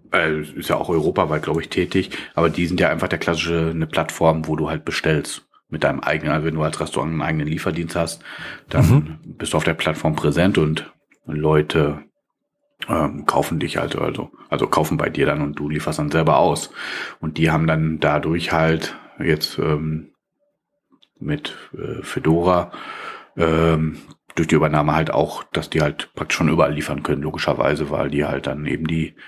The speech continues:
Speaker 1: Fahrer dahin schicken, wie das Konzept ist.
Speaker 2: Genau, halt einfach für die Anbieter da eine, eine zusätzliche Option angeboten.
Speaker 1: Genau, und die sind halt auch, äh, dadurch, dadurch, dass sie ja das, ähm, dass sie ja relativ groß sind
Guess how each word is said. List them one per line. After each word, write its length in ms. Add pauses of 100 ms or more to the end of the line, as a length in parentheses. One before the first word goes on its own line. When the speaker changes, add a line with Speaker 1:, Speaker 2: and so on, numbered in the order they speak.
(100)
Speaker 1:
Fahrer 280
dahin 240
schicken, 420
wie 80
das 220
Konzept 380
ist. 340 (1040)
Speaker 2:
Genau, 380
halt 180
einfach 320
für 240
die 480
Anbieter 480 (100)
da 200
eine, 320
eine 180
zusätzliche 480
Option 400
angeboten. 600 (1200)
Speaker 1:
Genau, 240
und 120
die 80
sind 140
halt 160
auch, 220
äh, 100
dadurch, 400
dadurch, 160
dass 180
sie 80
ja 280
das, 400 (120)
ähm, 420 (200)
dass 140
sie 60
ja 40
relativ 500
groß 400
sind 380